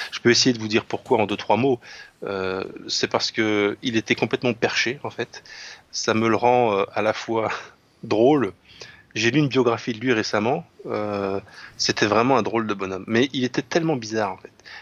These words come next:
Et il a fini sa vie en étant, euh, influencé par Joseph de Maistre, la, la contre-révolution, rejet du monde moderne.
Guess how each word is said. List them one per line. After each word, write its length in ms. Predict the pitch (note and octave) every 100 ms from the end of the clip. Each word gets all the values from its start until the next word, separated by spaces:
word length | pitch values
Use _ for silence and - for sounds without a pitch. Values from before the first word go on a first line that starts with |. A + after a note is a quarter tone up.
| -
Et 140 | B2+ B2
il 160 | B2+ C3
a 60 |
fini 420 | - - D#3 D#3+
sa 220 | D#3 D3 A2+
vie 280 | A#2 D#3+
en 120 | D3 A#2
étant, 580 | A2+ - C3+ C#3 C3
euh, 340 | A2 G2+ G2 G2+ - - - - _ -
influencé 480 | A2+ - B2+ -
par 180 | B2+ A2+
Joseph 280 | G#2 G#2+ G#2
de 100 | G#2
Maistre, 480 | G2+ A2 B2+ - -
la, 340 | G2 F#2+ G2 G2
la 160 | G2
contre-révolution, 1200 | G2 G#2+ - A2 G#2+ A2 G#2+ - B2 B2+ C3+ A#2+
rejet 320 | G#2 A#2 B2
du 100 | A#2
monde 220 | A2+ A2 A2
moderne. 480 | A2 A2+ C#3 B2+